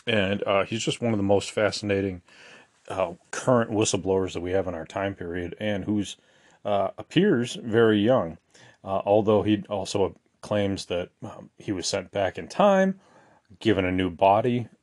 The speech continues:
and the body that he's currently inhabiting is a cloned body of himself. So he still looks relatively young. I mean, he looks like he's probably, like, in his later forties. Um, so, uh,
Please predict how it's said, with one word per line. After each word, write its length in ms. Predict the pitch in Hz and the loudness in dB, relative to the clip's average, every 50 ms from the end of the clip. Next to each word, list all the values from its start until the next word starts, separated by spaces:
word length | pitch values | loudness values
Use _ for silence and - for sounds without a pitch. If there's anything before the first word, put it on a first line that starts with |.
| _ _ | _ _
and 460 | - 95 90 87 85 85 87 87 85 - - | -8 -4 -2 -2 -2 -2 -4 -6 -8 -8 -8
the 80 | 90 | -4
body 320 | 78 92 87 87 92 98 95 | 0 0 0 2 0 -2 -4
that 100 | 92 90 | -4 -6
he's 160 | 92 82 - | -6 -8 -8
currently 480 | - - 98 95 90 90 90 90 - - | -8 -8 -8 -6 -6 -8 -8 -10 -10 -12
inhabiting 760 | - 101 92 87 - - 113 123 107 104 101 101 98 101 98 | -12 -12 -12 -8 -4 0 0 2 2 2 0 -2 -2 -4 -6
is 160 | 95 90 - | -8 -10 -12
a 40 | 82 | -14
cloned 480 | - - - 107 104 101 98 87 82 78 | -16 -8 -4 -2 -2 -2 -2 -4 -6 -6
body 360 | 95 90 90 90 90 87 87 | -4 -2 -2 -2 -2 -4 -8
of 160 | 87 82 - | -8 -10 -12
himself. 560 | - 85 - - - 113 95 87 90 - _ _ _ _ _ - - - - _ _ _ | -14 -14 -10 -8 -6 -6 -6 -8 -10 -12 _ _ _ _ _ -20 -20 -20 -20 _ _ _
So 440 | - - 120 104 92 90 87 80 - _ _ _ | -6 -2 0 2 2 0 -2 -4 -8 _ _ _
he 200 | _ _ 104 92 | _ _ -10 -10
still 300 | - - - 107 92 82 | -8 -8 -6 -6 -6 -6
looks 360 | 82 80 - - - - - - _ _ _ _ _ _ _ _ _ _ - - _ _ | -6 -8 -8 -6 -8 -8 -8 -10 _ _ _ _ _ _ _ _ _ _ -20 -20 _ _
relatively 680 | - 302 311 - 170 139 120 101 - 127 107 101 101 98 | -14 -8 -4 -2 0 0 0 0 -2 -2 -2 -2 -2 -2
young. 200 | 98 98 107 117 | 0 0 0 0
I 40 | |
mean, 160 | 120 117 113 107 | 0 0 0 0
he 80 | 113 | 0
looks 220 | 113 127 123 - - | 0 0 -2 0 0
like 140 | 120 107 | 0 0
he's 100 | 101 107 | 0 -2
probably, 380 | - - 98 92 87 92 95 92 | -2 0 0 0 0 0 -2 -2
like, 320 | 85 87 85 87 - - _ _ _ _ _ _ _ | -2 -2 -4 -4 -6 -8 _ _ _ _ _ _ _
in 140 | 113 101 98 | -12 -10 -10
his 140 | 95 87 | -10 -8
later 280 | 87 92 92 87 90 82 | -6 -4 -4 -4 -4 -6
forties. 540 | - - 87 85 85 87 92 92 - - - _ _ _ _ _ _ _ - - - | -8 -6 -6 -6 -4 -4 -6 -8 -10 -12 -16 _ _ _ _ _ _ _ -12 -8 -6
Um, 480 | 110 101 95 90 87 85 85 87 82 76 _ _ _ _ _ _ _ _ _ _ _ _ _ _ _ _ _ _ _ _ _ - - | 0 2 4 4 4 4 2 -2 -6 -12 _ _ _ _ _ _ _ _ _ _ _ _ _ _ _ _ _ _ _ _ _ -20 -12
so, 500 | - - - 117 107 101 98 98 98 98 | -10 -4 -2 0 2 2 2 0 -2 -2
uh, 280 | 95 95 95 95 92 - | 0 2 2 2 2 0